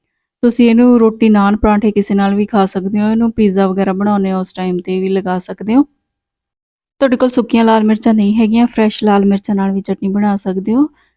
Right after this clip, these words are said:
ਟੇਸਟੀ ਆਪਣੀ ਲਸਣਾਂ ਦੀ ਚਟਨੀ ਬਣ ਕੇ ਤਿਆਰ ਆ। ਜ਼ਿਆਦਾਤਰ ਇਹ ਚਟਨੀ ਆ ਜਿਹੜੀ ਰਾਜਸਥਾਨ 'ਚ ਬਣਾਈ ਜਾਂਦੀ ਆ।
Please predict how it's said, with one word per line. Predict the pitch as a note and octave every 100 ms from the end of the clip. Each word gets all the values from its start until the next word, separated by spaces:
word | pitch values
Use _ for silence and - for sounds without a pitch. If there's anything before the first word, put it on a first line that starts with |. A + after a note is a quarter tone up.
| _ A3+
ਟੇਸਟੀ | G#3+ - A3
ਆਪਣੀ | G#3 G#3 G#3
ਲਸਣਾਂ | G#3+ G#3+ G#3 G#3+
ਦੀ | G3+ G3+ G3+
ਚਟਨੀ | G3 G3 - G3
ਬਣ | G3 F#3+
ਕੇ | G3
ਤਿਆਰ | - F#3+ F#3+
ਆ। | G#3+ D4+ _ _ _ _ _ _ _ _ _ _ _ _ -
ਜ਼ਿਆਦਾਤਰ | B3 A#3+ B3 B3 A#3+
ਇਹ | A#3+
ਚਟਨੀ | A#3+ A#3 A3+ A3+
ਆ | A3+
ਜਿਹੜੀ | A3+ A3+ A3+
ਰਾਜਸਥਾਨ | G3 - - G3+ G3+
'ਚ | G#3
ਬਣਾਈ | G#3+ G#3+ G#3+
ਜਾਂਦੀ | G#3 G#3 A3
ਆ। | B3+